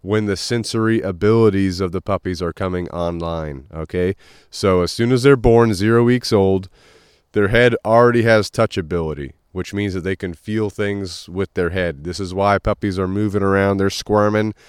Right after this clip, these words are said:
they're using their head, their nose to figure out where their mother's at so they can begin to get milk from her, okay? They already have taste, they already have smell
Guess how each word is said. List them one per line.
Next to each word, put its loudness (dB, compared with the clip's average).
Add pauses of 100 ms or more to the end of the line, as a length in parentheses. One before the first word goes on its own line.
(200)
they're -4
using -2
their 0
head, 0
their 0
nose -2
to -6
figure 0
out 4
where 0
their -2
mother's 0
at 0 (320)
so -4
they 0
can -6
begin -4
to -4
get -4
milk -4
from -8
her, -8 (140)
okay? -2 (480)
They 0
already 4
have 2
taste, 2 (420)
they 2
already 6
have 2
smell -2